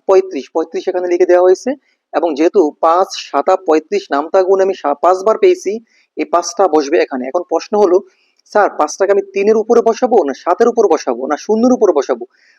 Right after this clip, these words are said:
কোনো চিন্তা করা লাগবে না। যদি দুই সংখ্যা নাও, তাহলে সর্বশেষ দুটি সংখ্যার যে ডানের সংখ্যাটি, এটার উপরে। অর্থাৎ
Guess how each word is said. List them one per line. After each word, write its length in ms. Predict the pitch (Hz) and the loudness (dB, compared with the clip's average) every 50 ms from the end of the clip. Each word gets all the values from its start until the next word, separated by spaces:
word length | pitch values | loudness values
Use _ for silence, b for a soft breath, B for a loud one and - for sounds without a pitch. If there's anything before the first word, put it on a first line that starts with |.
| _ _ _ | _ _ _
কোনো 220 | - 196 208 220 | -2 0 2 2
চিন্তা 240 | 214 220 208 202 220 | 2 0 0 0 0
করা 160 | 190 208 202 | 2 2 4
লাগবে 260 | 196 196 185 160 175 190 | 4 2 2 2 0 0
না। 60 | 202 | 0
যদি 160 | 190 185 190 | -2 -4 -6
দুই 220 | - - 147 175 | -6 -4 -4 -4
সংখ্যা 360 | 175 - 202 185 180 - 196 180 | -2 -2 -2 -2 0 -2 -2 -2
নাও, 180 | 170 185 202 - | -2 -2 -2 -2
তাহলে 380 | - 147 139 135 143 160 196 247 - _ _ _ _ _ _ _ | -2 0 0 2 2 2 2 0 -2 _ _ _ _ _ _ _
সর্বশেষ 640 | - - 147 151 160 185 190 190 190 180 180 175 | -2 0 2 4 4 4 2 2 2 2 2 2
দুটি 260 | 143 135 147 143 175 | 2 -2 -6 -6 -8
সংখ্যার 360 | 175 - 180 170 156 - 170 | -8 -8 -8 -8 -6 -6 -6
যে 100 | 151 143 | -6 -6
ডানের 320 | 131 123 165 139 151 196 196 | -8 -8 -6 -4 -4 -4 -2
সংখ্যাটি, 420 | - - 180 160 - 160 185 185 - | -2 -4 -4 -2 -2 0 0 0 0
এটার 240 | - 180 190 175 160 | 0 0 2 2 2
উপরে। 300 | 147 127 - 120 107 - - _ _ _ _ _ _ _ _ _ _ _ _ _ _ _ | 0 -2 -4 -6 -8 -10 -12 _ _ _ _ _ _ _ _ _ _ _ _ _ _ _
অর্থাৎ 400 | - 147 143 147 - 175 196 220 | 0 0 0 0 0 0 0 0